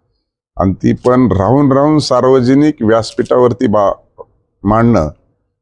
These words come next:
आणि झालेल्या घटनेवरती, अ, मांडणं हे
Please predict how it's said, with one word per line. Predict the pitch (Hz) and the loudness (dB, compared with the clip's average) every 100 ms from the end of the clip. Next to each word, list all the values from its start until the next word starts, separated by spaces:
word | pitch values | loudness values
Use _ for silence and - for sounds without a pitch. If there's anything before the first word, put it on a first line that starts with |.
| - | -8
आणि | - 110 117 | -2 0 0
झालेल्या | 82 82 101 123 135 147 | -2 -2 2 2 4 2
घटनेवरती, | 131 107 107 143 151 151 123 135 131 131 - _ - | 2 0 -2 -2 0 0 0 0 2 0 -6 _ -4
अ, | 101 101 | -2 0
मांडणं | 98 98 92 82 | 0 0 -2 -4
हे | - _ 95 113 117 120 | -8 _ -4 -2 0 -2